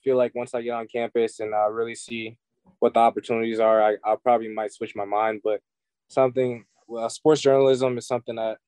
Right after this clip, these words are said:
I've been big on, and some broadcasting, stuff like that. So I'll be excited to learn that. And then I met a guy named Dennis too that's down there on campus, and he's one of the counselors who,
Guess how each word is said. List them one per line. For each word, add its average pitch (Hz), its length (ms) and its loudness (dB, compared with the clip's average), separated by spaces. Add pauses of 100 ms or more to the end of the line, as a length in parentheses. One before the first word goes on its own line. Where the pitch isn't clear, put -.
I've 117 160 -4
been 117 340 -4 (140)
big 117 200 2
on, 117 280 -2
and 104 220 -10 (420)
some - 300 -6
broadcasting, 113 800 0
stuff - 200 -6
like 107 180 0
that. 107 260 2 (540)
So 104 340 0 (180)
I'll 135 160 2
be 139 120 0
excited 131 300 0
to 120 140 -4
learn 123 160 -4
that. 120 240 -6
And 120 120 -12
then 120 80 -6
I 123 80 -4
met 131 300 -6 (140)
a 117 100 -14
guy 127 200 0
named 120 220 -8
Dennis 120 380 -8
too 120 260 -4
that's 113 180 -6
down 117 240 -6
there 117 260 -10 (540)
on 110 140 -6
campus, 117 400 0
and 110 100 -6
he's 113 180 -4
one 117 120 2
of 113 60 0
the 110 80 0
counselors 113 600 -2
who, 110 240 -4